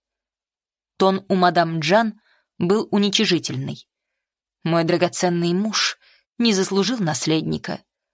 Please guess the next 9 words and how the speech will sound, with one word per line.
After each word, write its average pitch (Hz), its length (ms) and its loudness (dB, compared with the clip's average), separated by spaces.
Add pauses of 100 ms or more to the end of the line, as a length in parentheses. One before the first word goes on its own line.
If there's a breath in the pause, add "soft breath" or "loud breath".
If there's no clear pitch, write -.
(440)
а 196 120 4
другие 208 460 2
мужчины 277 680 2 (360 soft breath)
ходят 294 380 0
к - 80 -20
куртизанкам 226 840 2
не 226 100 4
за 220 120 0
сыновьями. 175 880 0